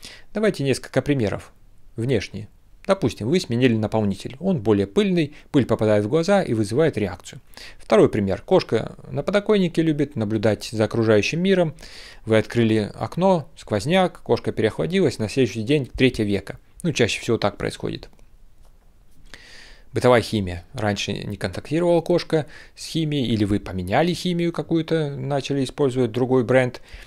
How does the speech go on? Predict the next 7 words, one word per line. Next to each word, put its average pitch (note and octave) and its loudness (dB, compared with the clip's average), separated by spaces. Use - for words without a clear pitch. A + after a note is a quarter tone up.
У A2+ -6
кошки D#3+ 2
может B2+ 0
быть C3+ -2
реакция. A2+ -2
Стрессовая E3+ 4
ситуация, A2+ -2